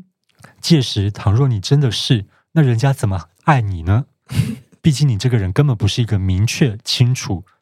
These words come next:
虽不完美，但至少还是个能朝完美进步的女人。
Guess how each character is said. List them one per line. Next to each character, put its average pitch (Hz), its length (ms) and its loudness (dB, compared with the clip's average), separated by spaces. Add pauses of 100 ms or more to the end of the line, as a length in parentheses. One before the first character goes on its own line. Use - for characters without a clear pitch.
虽 139 200 2
不 135 160 0
完 95 180 -2
美， 101 160 0
但 127 160 2
至 - 160 -2
少 104 140 -2
还 104 160 -2
是 113 220 0
个 98 240 0
能 101 200 2
朝 104 220 -2
完 92 220 -2
美 92 120 -2
进 101 220 -2
步 101 140 0
的 98 80 -4
女 85 120 -6
人。 320 400 -2